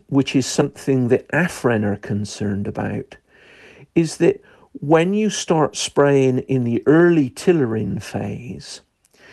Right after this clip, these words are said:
you can very often, in a very good season, find yourself after that early tiller spray where you've just reacted to the disease, you can find yourself saying, "Well, it's three weeks since I applied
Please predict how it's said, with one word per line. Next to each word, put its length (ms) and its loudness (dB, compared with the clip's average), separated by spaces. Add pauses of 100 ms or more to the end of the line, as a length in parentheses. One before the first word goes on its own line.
(440)
you 140 2
can 260 2
very 400 4
often, 760 0 (380)
in 180 4
a 80 4
very 280 4
good 300 0
season, 680 -4
find 420 0
yourself 640 0
after 360 -4
that 240 -4
early 340 2
tiller 340 0
spray 480 0
where 200 -2
you've 260 -4
just 420 0
reacted 640 -2
to 100 -4
the 160 0
disease, 760 -2 (1040)
you 180 0
can 180 0
find 380 0
yourself 400 0
saying, 340 0
"Well, 160 4
it's 220 -2
three 260 0
weeks 340 -2
since 300 -4
I 140 0
applied 480 -4